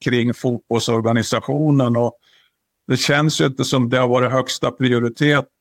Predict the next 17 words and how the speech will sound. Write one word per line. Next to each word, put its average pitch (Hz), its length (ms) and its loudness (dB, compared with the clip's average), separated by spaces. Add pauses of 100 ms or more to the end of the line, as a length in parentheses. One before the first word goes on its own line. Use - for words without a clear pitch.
(140)
inom 123 360 2
fotbollsförbundet 117 920 -2
på 117 140 0
just, 110 340 -2 (200)
eh, 110 160 -4
kärnverksamheten. 113 1300 0
Och, 110 260 -2
och 110 100 -2
jag 113 120 0
menar, 113 300 0 (1080)
som 131 120 0
samhället 131 420 2
förändras 147 500 0
har 131 100 2
ju, 123 140 0
har 131 200 -2
ju 127 120 0